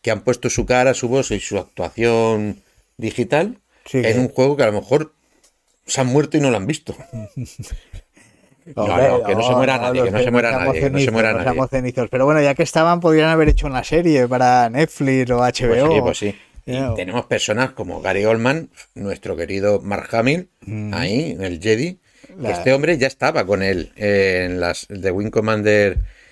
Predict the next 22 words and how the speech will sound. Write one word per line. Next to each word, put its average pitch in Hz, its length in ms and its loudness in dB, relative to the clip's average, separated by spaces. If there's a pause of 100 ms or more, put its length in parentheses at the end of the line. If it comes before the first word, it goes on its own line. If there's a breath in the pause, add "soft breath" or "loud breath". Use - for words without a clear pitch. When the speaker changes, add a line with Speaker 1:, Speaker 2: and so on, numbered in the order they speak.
(260 loud breath)
Speaker 1:
que 101 480 2
también 101 320 0
hizo, 160 300 -2 (240)
eh, 98 440 2
de 95 100 -4
Speaker 2:
Sí, 92 60 2
Speaker 1:
imagen 175 300 2
Speaker 2:
Mar-, 135 100 -2
Speaker 1:
real. 107 200 0
Speaker 2:
Mark 131 200 -6
Hamill 156 280 2
ha 151 40 4
estado 117 500 -2
muy 113 200 -8
metido 110 360 -4
en 98 100 -10
el 98 180 -8
mundo 101 260 -10
de 98 60 -6
los 101 120 -4
videojuegos 98 600 -6
poniendo 90 720 -12